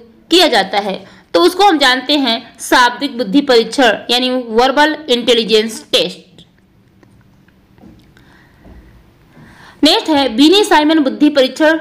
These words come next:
किस प्रकार का है? तो दोस्तों, Beanie Simon जो बुद्धि परीक्षण है, वह वैयक्तिक बुद्धि, वैयक्तिक बुद्धि प्रकार का है, ठीक है। तो वैयक्तिक बुद्धि परीक्षण या individual intelligence टेस्ट को किसने दिया था?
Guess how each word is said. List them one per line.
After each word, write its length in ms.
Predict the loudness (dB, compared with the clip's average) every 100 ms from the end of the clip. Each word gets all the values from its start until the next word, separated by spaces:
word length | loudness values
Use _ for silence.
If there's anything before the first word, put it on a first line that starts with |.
| -2
किस 160 | -2 0
प्रकार 380 | -2 0 0 0
का 140 | -4
है? 180 | -6 -10 -8
तो 60 | -4
दोस्तों, 300 | -2 0 0
Beanie 240 | 4 2
Simon 320 | 4 2 0 -4
जो 80 |
बुद्धि 260 | -4 -2 0
परीक्षण 400 | 0 -2 -2 -2
है, 260 | -2 -6 -10 -8 -2
वह 180 | -2
वैयक्तिक 520 | 0 0 -2 -2 -4 -2
बुद्धि, 380 | -4 -2 -4 -6 -18 _ _ _ _ _ _ _ _ -2
वैयक्तिक 560 | 0 0 -4 -6 -6 -12 -20 _ _ _ _ _ _ _ _ -4
बुद्धि 340 | -2 0 0 -2 -6 -14 -4
प्रकार 300 | 0 0 -2
का 140 | -4
है, 160 | -6 -6
ठीक 180 | -2
है। 160 | -2 -2 -8 _ _ _ -20 -20 -20 -20 _ _ _ -20 -20 _ _ -20 -20 -20 -6
तो 60 | 0 0
वैयक्तिक 420 | 2 -2 -2 -4
बुद्धि 220 | -4 -2
परीक्षण 440 | 0 0 0 0 0
या 100 | 0
individual 680 | 0 -2 -2 -2 0 0 0
intelligence 640 | -4 -2 0 2 0 0
टेस्ट 220 | 0 0 0
को 80 |
किसने 300 | -6 -2 0
दिया 180 | 0 0
था? 220 | 0 0